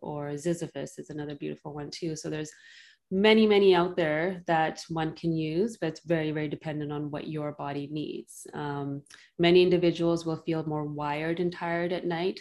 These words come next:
That's why it's hard for them to relax. So adaptogens throughout the day can be supportive, like ashwagandha is a really nice one that you can even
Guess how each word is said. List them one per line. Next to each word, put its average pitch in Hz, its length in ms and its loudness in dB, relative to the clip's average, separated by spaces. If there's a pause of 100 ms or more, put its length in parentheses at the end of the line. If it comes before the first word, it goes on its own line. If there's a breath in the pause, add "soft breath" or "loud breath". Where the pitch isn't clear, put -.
That's 151 280 -6
why 151 220 -6
it's 156 200 -8
hard 151 360 -8
for 160 80 -8
them 151 240 -6
to - 160 -12
relax. 147 480 -6
So 160 100 -8
adaptogens 151 760 -8
throughout 143 260 -10
the 147 60 -10
day 139 460 -8 (340 soft breath)
can 165 160 -4
be 156 80 -2
supportive, 160 580 -6
like 147 160 -6
ashwagandha 143 600 -8
is 151 160 -12 (100)
a 147 80 -8
really 147 260 -6
nice 143 300 -8
one 147 140 -6
that 147 120 -6
you 151 80 -6
can 151 180 -10
even 147 320 -4